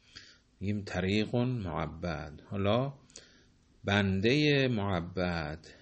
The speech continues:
کسیه که سرزمین وجود خودش رو فرودگاه اوامر و نواهی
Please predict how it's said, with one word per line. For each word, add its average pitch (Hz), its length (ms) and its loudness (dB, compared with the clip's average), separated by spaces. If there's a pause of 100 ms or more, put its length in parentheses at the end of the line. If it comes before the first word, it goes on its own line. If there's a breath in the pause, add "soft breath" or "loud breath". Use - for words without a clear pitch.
(300 loud breath)
کسیه 120 480 0
که 127 340 -2 (840 loud breath)
سرزمین 98 840 0
وجود 85 460 -4
خودش 123 380 -2
رو 127 300 -2
فرودگاه 98 840 0
اوامر 90 600 -4
و 87 180 -2
نواهی 82 800 -4